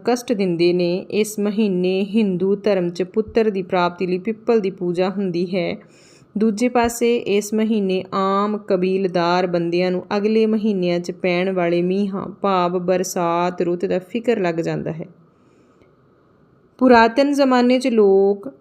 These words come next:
ਟੋਭਿਆਂ ਤੋਂ ਮਿੱਟੀ ਕੱਢ ਕੇ ਲਿਆਉਂਦੇ ਤੇ ਕਹਾਣੀਆਂ ਬਣਾਉਂਦੇ। ਸਲੀਕੇ ਨਾਲ ਘਰਾਂ ਦੀਆਂ ਕੱਚੀਆਂ ਕੰਧਾਂ ਲਿਪਦੇ, ਛੱਤਾਂ 'ਤੇ ਮਿੱਟੀ ਪਾਉਂਦੇ। ਇਸ ਤਰ੍ਹਾਂ ਜੇਠ ਹਾੜ ਲੰਘ ਜਾਂਦੇ। ਭੁੱਖੇ ਤਿਹਾਏ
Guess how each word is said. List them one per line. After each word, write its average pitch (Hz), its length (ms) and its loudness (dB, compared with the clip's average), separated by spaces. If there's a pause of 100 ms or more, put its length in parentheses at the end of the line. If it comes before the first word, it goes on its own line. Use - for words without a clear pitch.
(140)
ਟੋਭਿਆਂ 247 440 4
ਤੋਂ 254 160 0
ਮਿੱਟੀ 220 300 0
ਕੱਢ 202 280 0
ਕੇ 202 160 0
ਲਿਆਉਂਦੇ 196 540 0
ਤੇ 233 180 -2
ਕਹਾਣੀਆਂ 185 520 -2
ਬਣਾਉਂਦੇ। 170 480 -2 (720)
ਸਲੀਕੇ 202 560 0
ਨਾਲ 175 380 0
ਘਰਾਂ 190 380 -2
ਦੀਆਂ 170 260 -2
ਕੱਚੀਆਂ 214 520 -2
ਕੰਧਾਂ 180 340 -2
ਲਿਪਦੇ, 160 440 -4 (500)
ਛੱਤਾਂ 226 440 2
'ਤੇ 220 140 2
ਮਿੱਟੀ 196 320 -2
ਪਾਉਂਦੇ। 160 400 -2 (420)
ਇਸ 190 120 -2
ਤਰ੍ਹਾਂ 180 240 0
ਜੇਠ 180 540 2
ਹਾੜ 175 420 -2
ਲੰਘ 190 280 0
ਜਾਂਦੇ। 165 380 -4 (340)
ਭੁੱਖੇ 202 420 0
ਤਿਹਾਏ 185 600 0